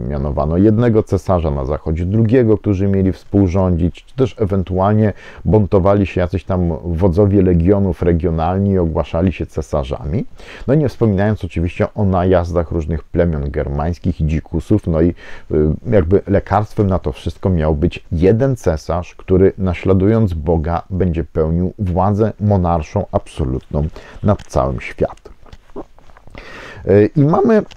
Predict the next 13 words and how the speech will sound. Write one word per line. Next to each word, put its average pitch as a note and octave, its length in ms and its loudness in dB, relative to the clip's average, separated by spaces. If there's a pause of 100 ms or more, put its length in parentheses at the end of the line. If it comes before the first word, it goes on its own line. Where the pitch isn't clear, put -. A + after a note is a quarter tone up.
mm, A#2 380 4
i B2 80 4
mamy C3 520 2
tutaj A2 400 -2 (100)
u, G2+ 220 4
e, G2+ 40 0 (440)
Eusebiusza F#2 960 2
wyprowadzoną F#2+ 800 2
z - 100 -8
tej D#2 220 2
tezy, E2 600 2 (480)
e, D2+ 220 -2
całą, F2+ 520 0